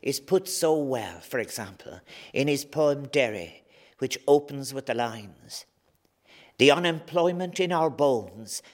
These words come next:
erupting on our hands in stones. The thought of violence a relief,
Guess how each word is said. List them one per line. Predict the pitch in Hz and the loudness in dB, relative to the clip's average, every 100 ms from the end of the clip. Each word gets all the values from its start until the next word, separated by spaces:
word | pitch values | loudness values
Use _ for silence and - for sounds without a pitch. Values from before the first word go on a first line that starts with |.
| _ - | _ 0
erupting | 135 139 151 165 - - 165 151 - | 2 6 4 2 -8 -6 -6 -6 -6
on | 151 151 | -4 -2
our | 147 139 | -2 0
hands | 147 147 139 127 | 0 0 -2 -2
in | 143 | -2
stones. | 123 - 143 120 92 92 87 104 - - _ _ _ _ _ _ _ _ _ _ _ _ _ _ | -2 -4 0 2 0 -6 -18 -16 -16 -16 _ _ _ _ _ _ _ _ _ _ _ _ _ _
The | 127 | 0
thought | - 143 147 143 | 2 4 4 4
of | 135 | -6
violence | 113 131 139 131 131 131 - | -4 -2 -2 -2 -6 -6 -4
a | 113 | -2
relief, | 123 120 123 123 - | 0 0 -2 -10 -18